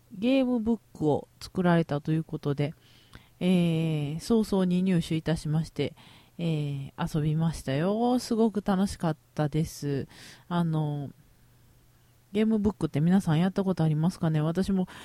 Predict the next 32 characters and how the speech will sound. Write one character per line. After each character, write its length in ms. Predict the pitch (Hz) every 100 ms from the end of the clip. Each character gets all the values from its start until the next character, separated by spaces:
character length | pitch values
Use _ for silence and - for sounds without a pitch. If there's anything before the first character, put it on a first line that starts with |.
| - - - -
昔 720 | 202 208 - 170 185 254 233
ね、 160 | 233 220
小 180 | 254 254
学 180 | 277 - -
校 260 | 233 226
ぐ 100 | 214
ら 100 | 220
い 60 | 202
の 40 |
時 200 | 185 180
に 240 | 180 196 175
ゲ 160 | 220
ー 20 | 233
ム 100 | 233
ブ 140 | 226
ッ 40 | -
ク、 300 | 180 165 160 - - - - _ _ _ _ _ _ _ _ _ _ -
最 240 | 247 254
初 180 | 269 269
た 140 | 214
だ 100 | 269
の 260 | 240 170 - _ _
文 240 | 190 190 196
庫 80 | 202
本 180 | 240
や 120 | 226 170
と 100 | 160
思 80 |
っ 40 | 151
て 100 | 170
買 160 |
っ 20 | 190